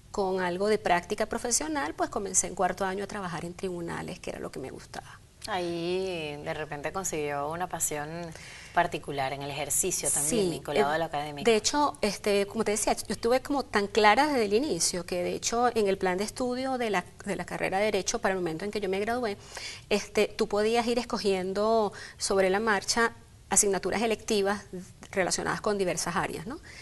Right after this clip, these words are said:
Speaker 1: Y a mí me encantó siempre el derecho penal, y entonces desde segundo año que tuve la posibilidad de escoger algunas asignaturas vinculadas con el área, pues todas estaban relacionadas con el derecho penal. Eso terminó de consolidarse cuando en cuarto año comencé a estudiar, a trabajar en un tribunal penal,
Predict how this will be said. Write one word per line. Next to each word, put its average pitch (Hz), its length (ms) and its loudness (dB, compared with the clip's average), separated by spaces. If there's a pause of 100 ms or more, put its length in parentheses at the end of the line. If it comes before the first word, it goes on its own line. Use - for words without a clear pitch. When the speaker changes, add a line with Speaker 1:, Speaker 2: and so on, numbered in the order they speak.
(180)
Speaker 1:
Y 220 60 2
a - 20 2
mí 190 40 -2
me 196 80 -2
encantó 208 320 -2
siempre 208 280 -2
el 226 60 -4
derecho 202 300 -2
penal, 214 440 -6
y 196 120 0
entonces 175 440 -6
desde 190 560 -4 (220)
segundo 185 420 4
año 240 240 4
que - 80 -6
tuve 170 220 -4
la 160 100 -4
posibilidad 214 380 0
de 220 60 0
escoger 277 520 2 (300)
algunas 170 400 -4
asignaturas 214 580 0
vinculadas 185 440 -2
con 240 140 -2
el 254 120 2
área, 185 240 4
pues - 180 -10 (140)
todas 160 280 0
estaban 165 440 -2 (240)
relacionadas 170 640 2
con 165 140 -6
el 160 60 -2
derecho - 320 -2
penal. 269 340 0 (600)
Eso 196 520 4
terminó 208 320 2
de 180 80 0
consolidarse 220 680 4
cuando 185 380 -2
en 180 140 -4
cuarto 180 340 6
año 190 280 0
comencé 175 340 2
a - 20 -4
estudiar, 196 380 -4
a 208 40 0
trabajar 180 440 2
en 208 60 0
un 190 120 -2
tribunal 190 420 0
penal, 226 480 2